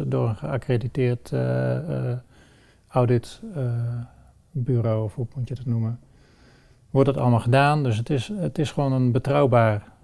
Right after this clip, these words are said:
Speaker 1: keurmerk, wat in Duitsland en Griekenland en zo al bestaat en,
Speaker 2: Ja.
Speaker 1: en gebruikt wordt. En toen dacht ik van, "Ja, dat, dat is, eh, dat, dat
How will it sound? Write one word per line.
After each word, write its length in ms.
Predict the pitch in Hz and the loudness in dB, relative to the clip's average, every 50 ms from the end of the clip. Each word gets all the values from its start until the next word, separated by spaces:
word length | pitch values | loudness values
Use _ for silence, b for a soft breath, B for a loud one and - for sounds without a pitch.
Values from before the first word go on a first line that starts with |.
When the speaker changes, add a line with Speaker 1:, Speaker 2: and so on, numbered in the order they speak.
| _ _ _ | _ _ _
Speaker 1:
keurmerk, 600 | - 151 151 156 165 180 151 143 151 165 - - - - _ _ - - | 4 6 8 8 8 6 6 4 2 0 -4 -8 -20 -20 _ _ -10 -4
wat 160 | 127 123 120 | -2 2 2
in 100 | 123 120 | 4 4
Duitsland 460 | 110 113 117 120 - - 131 113 - | 6 6 6 4 2 0 -2 -2 0
en 100 | 120 104 | 0 -2
Griekenland 600 | 92 117 120 113 - 110 107 107 104 107 101 - - | 0 0 0 0 0 0 0 0 -2 -2 -4 -8 -8
en 120 | 139 110 101 | -8 -6 -4
zo 260 | 117 110 107 104 110 | -2 -2 -2 -2 -2
al 160 | - 110 107 | -4 -4 -4
bestaat 480 | 107 117 - - 120 113 113 113 - - | -4 -4 -2 0 2 2 2 0 -2 -4
en, 120 | - 110 | 0 4
Speaker 2:
Ja. 160 | 151 165 170 143 | 6 6 6 6
Speaker 1:
en 100 | 117 104 | 4 0
gebruikt 380 | 123 110 117 120 139 147 - | 0 2 2 2 2 0 0
wordt. 320 | 151 147 156 165 - - - _ _ b b b b b b b b b _ _ _ _ _ _ _ _ _ _ _ _ _ _ - _ _ _ _ _ - b b b b b b b b b _ _ | 2 0 0 0 -4 -10 -20 _ _ b b b b b b b b b _ _ _ _ _ _ _ _ _ _ _ _ _ _ -20 _ _ _ _ _ -20 b b b b b b b b b _ _
En 160 | - 180 151 | -4 -2 0
toen 120 | - 156 135 | 2 4 4
dacht 200 | 139 123 - - | 4 4 2 0
ik 60 | - | -8
van, 140 | - 180 180 | -4 -2 0
"Ja, 260 | 165 127 107 113 123 | 2 2 2 2 2
dat, 360 | 127 143 135 - - - - - - - _ _ _ _ - | 0 -2 -4 -6 -10 -20 -20 -20 -20 -20 _ _ _ _ -6
dat 200 | - 156 147 - | -6 -6 -4 -6
is, 160 | 123 - - 135 | -8 -10 -8 -6
eh, 60 | 123 113 113 113 113 113 113 113 127 147 - | -4 -4 -4 -4 -4 -4 -4 -6 -8 -8 -12
dat, 140 | - 151 - - _ _ | -14 -16 -16 -16 _ _
dat 160 | - - 143 | -14 -14 -14